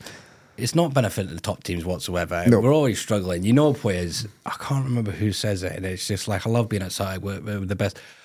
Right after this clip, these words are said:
Speaker 1: I think it's maybe John Guidetti. He's like, "We're, we're the best of respect, playing at grounds like Ross County and,
Speaker 2: Mm-hmm.
Speaker 1: and, yeah, wherever else." It's, it's not what football players, you're thinking, you're coming up to a big club like Celtic or Rangers, and they
Speaker 2: Yeah.
Speaker 1: are, they're huge clubs.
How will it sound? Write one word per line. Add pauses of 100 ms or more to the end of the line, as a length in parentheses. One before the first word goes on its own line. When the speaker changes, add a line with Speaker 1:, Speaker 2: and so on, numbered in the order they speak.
(100)
Speaker 1:
I
think
it's
maybe
John
Guidetti.
He's
like,
"We're,
we're
the (340)
best
of
respect,
playing
at
grounds
like
Ross
County
and, (480)
Speaker 2:
Mm-hmm. (600)
Speaker 1:
and, (580)
yeah,
wherever
else."
It's, (260)
it's
not
what
football
players,
you're
thinking,
you're
coming
up
to
a
big
club
like
Celtic
or
Rangers,
and
they
Speaker 2:
Yeah.
Speaker 1:
are,
they're
huge
clubs.